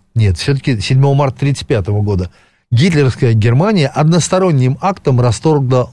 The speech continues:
Локарно, ввела свои войска в деми-, в деми-, э, милитаризованную Рейнскую зону. Англия решительно отказалась от принятия конкретных мер,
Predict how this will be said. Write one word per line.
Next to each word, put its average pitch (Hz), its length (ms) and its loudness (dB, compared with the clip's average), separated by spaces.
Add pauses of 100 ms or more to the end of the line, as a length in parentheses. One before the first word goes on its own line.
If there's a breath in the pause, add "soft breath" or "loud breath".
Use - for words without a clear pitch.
Локарно, 107 800 0 (440 loud breath)
ввела 160 380 4
свои 143 300 2
войска 151 580 0
в 117 100 0
деми-, 143 480 2
в 113 80 2
деми-, 135 420 2 (120)
э, 123 40 2
милитаризованную 131 1080 2
Рейнскую 117 460 0
зону. 214 360 0 (320 loud breath)
Англия 160 460 2
решительно 139 520 0
отказалась 131 580 0
от 113 100 0
принятия 127 520 0
конкретных 120 640 0
мер, 123 280 2